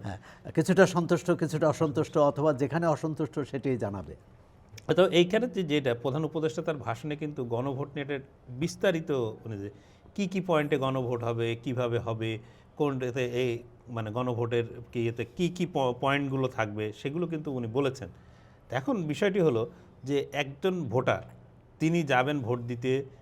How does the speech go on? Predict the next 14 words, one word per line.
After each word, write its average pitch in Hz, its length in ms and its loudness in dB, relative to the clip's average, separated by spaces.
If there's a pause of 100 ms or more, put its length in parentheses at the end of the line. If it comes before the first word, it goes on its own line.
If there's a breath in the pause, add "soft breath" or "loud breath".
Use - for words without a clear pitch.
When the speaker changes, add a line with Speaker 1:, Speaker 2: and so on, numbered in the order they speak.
(160)
Speaker 2:
যে, 110 400 -2 (400 soft breath)
এ, 104 380 -6
আপনার 120 360 -2 (100)
একজন 127 240 -4
প্রার্থীকে 127 520 -4
যান-, 107 240 -4
জাতীয় 123 300 2
নির্বাচনের 120 540 0
জন্য, 117 200 -2
এ, 117 600 -6
এমপি 120 200 -4
পদপ্রার্থী 110 840 -4
তারা 104 160 -2
থাকবেন। 104 380 -4